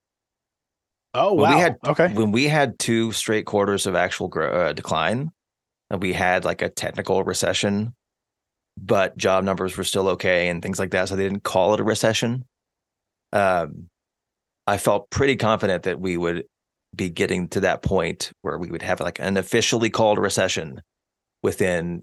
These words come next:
Speaker 2: a year, eighteen months. And we're, like, eighteen months out of that now. And so, yeah, my, my, like, if I had to put a number on it, it would be a lot lower now than it was then.
Speaker 1: Okay.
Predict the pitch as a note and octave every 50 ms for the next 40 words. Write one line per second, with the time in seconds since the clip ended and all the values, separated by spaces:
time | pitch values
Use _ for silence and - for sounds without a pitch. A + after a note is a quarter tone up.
0 | - - F2+ F2+ F2 F2 F#2 F2+ F2+ E2+ F2+ - - E2+ E2 D2+ D2 D2 - -
1 | F2 F2+ - - F2+ G2+ G2 G2 G2+ G2 G2+ F#2+ - _ _ - G2 F#2 - G2+
2 | G2 F#2 F2 F2 - F#2+ E2 E2+ E2+ D2+ D#2 E2 F2+ F#2+ F#2+ F#2 E2+ F2 F2+ -
3 | - - E2 D#2+ D#2 D2+ - - - _ _ _ _ _ _ _ _ _ _ _
4 | _ _ _ _ _ _ _ _ _ _ _ _ _ _ - - - F2 F#2+ G2+
5 | - A#2+ A#2+ A#2+ - - - - - A#2 A#2+ A#2+ B2 B2 B2 - - - A2+ A2
6 | A2 G#2+ A2+ A2 G#2 G#2+ F#2+ - A#2+ B2+ B2 B2+ C3 G#2+ G2 - - A2+ G#2 G2+
7 | G#2 G#2 F2+ F#2 F#2 E2+ F2+ F2 F2+ F#2+ E2 F2+ F2+ G2 F#2+ G2+ F#2+ E2 D2+ G2
8 | G2 F#2+ F2 D#2+ - - E2+ - _ _ _ _ _ _ _ _ _ - F#2+ F2
9 | D#2+ D#2 D#2 F#2 F2 D#2 C2 C#2+ - - - G#1 G1+ - - G2+ - _ _ _
10 | _ _ _ _ _ - - D3 C3+